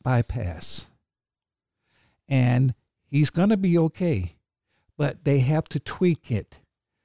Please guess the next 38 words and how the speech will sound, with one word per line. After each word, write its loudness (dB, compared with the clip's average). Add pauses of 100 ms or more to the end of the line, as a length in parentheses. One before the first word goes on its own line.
(220)
his, 0
his 0
medication 0
and 2
things. -4 (260)
So 0
the 2
way 2
is, 0 (260)
his -2
medicine 2
is 0
not 0
balanced 0
right. -2 (500)
So 0 (340)
he 2
will, 4
it 2
will 4
go 0
right, 0 (100)
but -2
he 0
has 2
to -2
go 0
back -2
to -4
the 2
doctor -2
to -4
get -4 (120)
this -2
done 0
and 2
that -4
done." 0